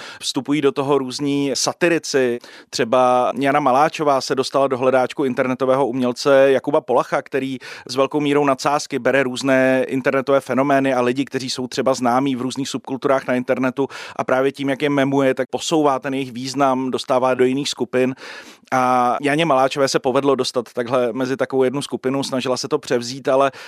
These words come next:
ona lavíruje mezi tím, jestli je ta mladá, cool, levicová, sociální demokratička, anebo jestli je pořád pro ty staré levicové kádry,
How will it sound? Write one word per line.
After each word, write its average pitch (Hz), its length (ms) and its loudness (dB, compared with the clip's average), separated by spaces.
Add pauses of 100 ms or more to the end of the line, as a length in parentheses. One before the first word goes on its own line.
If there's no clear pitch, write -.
(100)
ona 143 400 2
lavíruje 143 460 2
mezi 135 220 -2
tím, 135 240 -4
jestli 135 200 -2
je 139 160 4
ta 139 220 2 (220)
mladá, 131 440 2
cool, 131 420 0
levicová, 131 580 0
sociální 131 500 -2
demokratička, 131 800 -2
anebo 123 340 0
jestli 135 260 2
je 135 60 4
pořád 131 340 -2
pro 127 120 -6
ty 139 120 -8
staré 131 320 0
levicové 131 460 0
kádry, 123 480 0